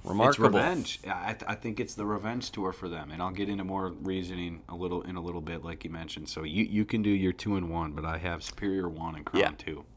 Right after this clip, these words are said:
Speaker 1: We, we are very different. One thing we do have that's similar is Crown is number two for both of us, and then that means I got Bethany Lutheran number one.
Speaker 2: Wow.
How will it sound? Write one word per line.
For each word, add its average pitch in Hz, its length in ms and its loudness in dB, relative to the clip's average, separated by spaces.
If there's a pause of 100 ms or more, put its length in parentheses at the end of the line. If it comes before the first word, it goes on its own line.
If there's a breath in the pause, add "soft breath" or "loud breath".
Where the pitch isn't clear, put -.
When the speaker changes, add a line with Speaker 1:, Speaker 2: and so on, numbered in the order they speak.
(260)
Speaker 1:
We, 135 260 6
we 131 220 10
are 160 100 12
very 120 400 12
different. 95 640 8 (120)
One 123 300 8
thing 160 200 8
we 131 80 8
do 120 240 6
have 92 500 10
that's 104 240 6
similar 90 500 6
is 87 140 4
Crown 113 320 8
is 98 120 4
number 98 260 4
two 87 380 2 (100)
for 101 160 0
both 87 260 6
of 87 80 4
us, - 560 0 (380)
and 107 200 8
then 98 120 4
that 104 100 8
means 107 220 6
I 113 100 10
got 107 160 10
Bethany 101 360 4
Lutheran 95 400 2
number 85 280 4
one. 92 260 4
Speaker 2:
Wow. 87 840 -4